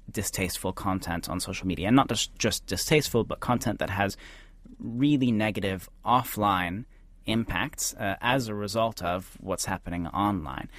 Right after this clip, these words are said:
You know, w-, the, the key example being the March fifteen live stream, which wasn't just bad as an online product, but had real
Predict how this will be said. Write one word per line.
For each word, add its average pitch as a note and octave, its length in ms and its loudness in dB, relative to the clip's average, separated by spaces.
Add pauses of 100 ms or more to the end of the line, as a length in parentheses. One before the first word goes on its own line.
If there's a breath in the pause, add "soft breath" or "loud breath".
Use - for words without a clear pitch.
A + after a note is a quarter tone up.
(320 loud breath)
You G#2 140 0
know, F2+ 140 2 (100)
w-, G2+ 460 -6 (180)
the, G#2 640 4
the G2 260 -2
key A#2+ 300 4
example G2 460 2
being A2+ 360 4
the F#2 80 4
March E2+ 280 2
fifteen F#2 520 -2
live C3 280 2
stream, F#2 360 -2
which - 280 -4 (300 loud breath)
wasn't B2 460 0
just - 260 -8
bad F#2 260 2
as F2 100 -2
an F2 100 -4
online B2 440 2
product, F2+ 340 -2
but F2+ 100 -6
had F#2+ 280 0
real F#2 500 0